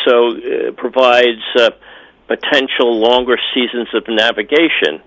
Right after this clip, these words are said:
Uh, but, but all of it, whatever it is, is driven by economics. The economics of natural resource development, in other words, uh, global commodities prices, but also the economics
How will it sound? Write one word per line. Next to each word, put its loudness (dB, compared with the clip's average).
Uh, -8
but, -2
but 0
all 6
of 0
it, -2
whatever 2
it 2
is, -4
is -6
driven -2
by 2
economics. -2
The 0
economics -2
of -8
natural -4
resource -4
development, 0
in -8
other -2
words, -2
uh, -2
global -2
commodities -4
prices, -4
but 0
also 2
the 0
economics 0